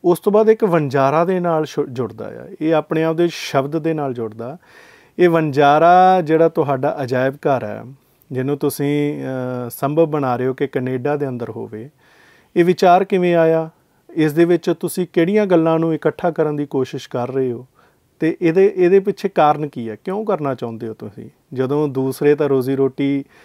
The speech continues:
ਦੀ ਇੱਕ ਜੱਦੋ ਜਹਿਦ ਹੈ, ਪਰ ਫਿਰ ਵੀ ਇਹ ਸਭ ਦੇ, ਸਭ, ਇਹ ਸਾਰਾ ਕੁਛ ਤੁਹਾਡੇ ਲਈ ਜ਼ਰੂਰੀ ਕਿਉਂ ਹੈ?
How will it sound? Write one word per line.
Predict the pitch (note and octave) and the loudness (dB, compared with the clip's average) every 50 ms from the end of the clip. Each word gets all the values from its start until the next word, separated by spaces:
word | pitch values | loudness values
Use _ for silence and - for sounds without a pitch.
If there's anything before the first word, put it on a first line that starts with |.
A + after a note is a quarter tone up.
| - - - - _ _ - C3+ | -20 -20 -20 -20 _ _ -6 -2
ਦੀ | C3+ C3+ | -2 -2
ਇੱਕ | C3 - C#3 | 0 0 0
ਜੱਦੋ | B2 C3+ C3 A#2+ C3+ C3 | 0 0 -2 0 -2 -2
ਜਹਿਦ | B2 B2 B2+ C3+ D3 D3+ C#3 | 0 0 0 -2 -2 -2 -4
ਹੈ, | B2+ A#2 A#2 B2 C3 _ _ _ _ _ _ _ _ _ _ | -6 -8 -10 -12 -18 _ _ _ _ _ _ _ _ _ _
ਪਰ | - E3+ F3 | -4 -4 -4
ਫਿਰ | - - F3+ F#3 G#3 | 0 2 2 2 4
ਵੀ | G#3+ A3+ | 2 2
ਇਹ | A3+ A3+ | 2 2
ਸਭ | G#3+ - - F#3 G3 | 2 2 2 0 2
ਦੇ, | F#3+ G3+ A#3 A#3 A#3+ A3+ - | 2 2 2 2 2 0 -4
ਸਭ, | - - F#3 F3+ F#3+ G#3+ A3 - | -2 0 2 2 2 0 -4 -2
ਇਹ | A3+ A3+ A3 | 2 2 2
ਸਾਰਾ | G3+ - G#3 G3 G3 A3+ A3 | 2 2 2 2 4 2 2
ਕੁਛ | - A#3 - - | 2 0 -2 -2
ਤੁਹਾਡੇ | - - F#3+ D3+ E3+ D#3+ D#3+ F#3 | 0 0 2 2 2 2 2 2
ਲਈ | F3+ F#3+ F#3+ | 2 2 0
ਜ਼ਰੂਰੀ | D#3+ D#3 D3 D3 C#3 C#3 B2 | -2 -2 -2 -2 -2 -2 -4
ਕਿਉਂ | - B2+ A#2 G#2+ G2+ G2 | -6 -6 -8 -8 -8 -12
ਹੈ? | G2 G2+ A#2+ | -14 -18 -20